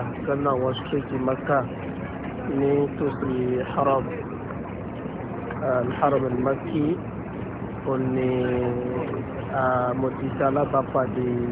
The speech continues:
ìdáwó yìí. Ẹ rí àwọn ọkọ̀ ńláńláńlá la rí tán páàkì kalẹ̀ yìí.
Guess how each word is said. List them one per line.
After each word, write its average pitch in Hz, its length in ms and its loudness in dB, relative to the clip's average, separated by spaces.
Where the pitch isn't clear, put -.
ìdáwó 127 460 2
yìí. 117 180 0
Ẹ 139 140 6
rí 131 140 4
àwọn 143 260 6
ọkọ̀ 147 260 4
ńláńláńlá 170 640 8
la 156 120 6
rí 156 120 4
tán 165 180 4
páàkì 170 300 6
kalẹ̀ 131 280 2
yìí. 131 200 0